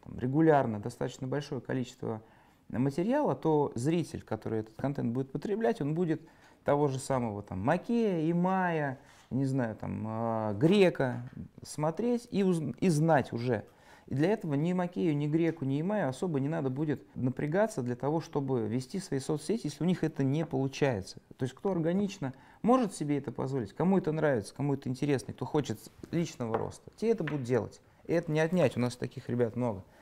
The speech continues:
Но те, кто не будут это делать, они будут всё равно сниматься в контенте своих клубов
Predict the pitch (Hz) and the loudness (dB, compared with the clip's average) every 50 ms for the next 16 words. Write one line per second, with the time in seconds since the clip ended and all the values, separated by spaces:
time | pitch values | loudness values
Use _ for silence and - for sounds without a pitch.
0 | - - - - - 156 151 208 208 208 202 190 208 220 247 262 254 - 165 - | -20 -20 -18 -10 -8 -2 0 0 0 2 0 0 2 2 2 0 -2 -4 -6 -6
1 | 151 143 151 143 120 - 120 139 175 180 185 160 151 - - 170 175 202 196 - | -4 0 2 2 2 0 -2 -4 -2 0 0 -2 -2 -6 -4 -4 -2 -2 -4 -4
2 | - 147 147 156 156 147 - - 110 - - 131 135 139 139 147 139 131 - 120 | -4 -4 -4 -2 -2 -4 -4 -8 -12 -8 -6 -6 -4 -4 -4 -4 -4 -6 -8 -12
3 | - - 120 127 131 127 - - - 185 220 233 190 135 | -8 -4 -2 -2 -2 -4 -6 -6 -4 -2 0 2 2 0